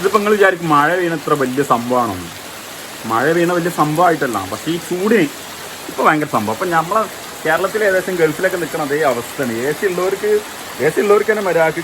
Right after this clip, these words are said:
കറന്റ് കിട്ടാത്തതുകൊണ്ടും കറന്റിന്റെ പ്രശ്നം സുലഭമായത് കൊണ്ടും എ സി ഇവിടെ മര്യാദക്ക് വർക്ക് ചെയ്യുന്നില്ല.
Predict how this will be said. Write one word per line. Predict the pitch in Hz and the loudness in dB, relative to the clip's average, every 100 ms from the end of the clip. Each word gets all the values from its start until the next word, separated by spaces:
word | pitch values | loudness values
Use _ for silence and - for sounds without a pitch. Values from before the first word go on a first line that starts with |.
| 160 | 2
കറന്റ് | 143 139 180 | 2 2 -2
കിട്ടാത്തതുകൊണ്ടും | - 151 147 151 - - - - - - - - | 2 2 2 -2 -8 -12 -14 -14 -14 -14 -12 -4
കറന്റിന്റെ | 127 127 143 180 170 | -2 -2 -2 -2 -4
പ്രശ്നം | 151 160 156 - - - | -6 -8 -8 -10 -14 -10
സുലഭമായത് | 165 170 180 185 147 147 143 | -4 -2 0 2 0 -2 -2
കൊണ്ടും | 151 151 156 160 - - - - 123 | -2 0 -4 -4 -12 -12 -12 -6 2
എ | 135 | 2
സി | 135 | 2
ഇവിടെ | 151 147 131 - 113 | 0 0 -2 -10 -6
മര്യാദക്ക് | 110 120 131 | -2 0 0
വർക്ക് | 107 - | 0 -2
ചെയ്യുന്നില്ല. | 123 92 | -4 -4